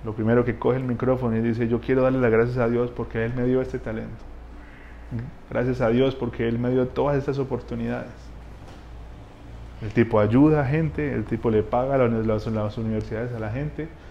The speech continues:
el tipo a su staff le habla del Señor, el tipo es un hombre de fe. El tipo no ha salido con un escándalo, no ha salido con temas de drogas, no ha sal-, no está, no está divorciado, no tiene los hijos descarrilados.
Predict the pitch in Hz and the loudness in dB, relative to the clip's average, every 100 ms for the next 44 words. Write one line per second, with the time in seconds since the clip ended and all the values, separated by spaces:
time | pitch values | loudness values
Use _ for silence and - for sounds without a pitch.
0 | - - - 107 117 113 123 107 107 101 | -16 -14 -8 0 0 6 6 6 4 4
1 | - 127 127 127 127 123 127 139 131 120 | 4 8 8 6 4 6 6 6 2 0
2 | 107 110 110 135 131 113 117 120 120 120 | -2 -4 -2 2 0 0 -4 -2 -2 -2
3 | 117 110 104 - 143 - - - - - | 0 0 0 -2 -4 -6 -16 -18 -18 -18
4 | - - - - - - - - - - | -18 -18 -20 -20 -20 -20 -20 -20 -20 -18
5 | - - - - - - - - - - | -18 -18 -18 -18 -18 -18 -20 -20 -14 -4
6 | 107 107 117 110 110 113 110 104 101 107 | 0 4 4 4 4 4 2 -2 -6 -6
7 | - 127 135 131 123 - - - - - | -4 -4 -4 -10 -12 -16 -20 -20 -20 -14
8 | - 104 107 107 104 98 104 95 107 101 | -8 -4 0 2 2 0 -2 0 0 0
9 | 101 95 104 135 131 120 117 - 113 98 | 0 0 2 0 0 -4 -8 -10 -8 -6
10 | 110 107 107 - 110 - 110 110 107 - | -4 -2 -2 -2 -4 -2 2 2 2 2
11 | 107 101 98 - 127 139 135 127 - - | 2 2 -2 0 2 4 2 -4 -10 -12
12 | - - 107 113 104 98 104 110 110 98 | -10 -4 0 4 4 4 4 4 2 0
13 | - 95 98 113 143 139 131 | -6 -6 -2 2 2 2 -2